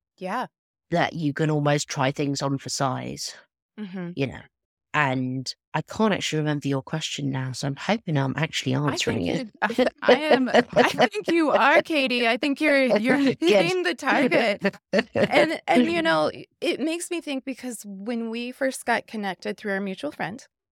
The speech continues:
Speaker 1: hello, mutual friend, <laughs> you know who
Speaker 2: Mm-hmm.
Speaker 1: you are. And when we got connected, one of the conversations we were getting into as well,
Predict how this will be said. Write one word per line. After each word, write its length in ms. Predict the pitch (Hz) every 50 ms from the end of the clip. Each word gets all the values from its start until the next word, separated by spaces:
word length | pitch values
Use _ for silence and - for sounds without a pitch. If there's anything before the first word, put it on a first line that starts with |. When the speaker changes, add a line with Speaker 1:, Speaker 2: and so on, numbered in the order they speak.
| _ _ _ _ _ _
Speaker 1:
hello, 380 | - - 269 240 240 233 240 269
mutual 400 | 285 277 240 214 - - - -
friend, 360 | - - - 156 - - -
<laughs> 40 | _
you 80 | 269 269 269 240 269 277 254 277 - 339 262 214 185
know 80 | 185
who 100 | 220 294
Speaker 2:
Mm-hmm. 140 | 240 254 294
Speaker 1:
you 100 | - -
are. 200 | 107 - - - - _ _ _ _ _ _ _
And 280 | - 220 269 285 269 240
when 360 | 254 285 269 262 254 262 254
we 160 | 247 269 277
got 220 | 277 320 311 - -
connected, 520 | - 269 247 226 220 220 - 254 233 202
one 160 | 202 220 233
of 60 | 254 240
the 80 | 240
conversations 920 | - 226 214 208 202 214 - 208 196 190 - - 196 190 190 190 185 - -
we 300 | 185 196 196 190 190 180
were 160 | 185 185 180
getting 420 | 170 - 185 175 180 180 180 175
into 680 | 170 170 175 175 - - 185 170 165 160 - 156 - - - _ _ _ _ _ -
as 240 | 196 190 - - - -
well, 500 | 175 185 175 175 170 - 165 - -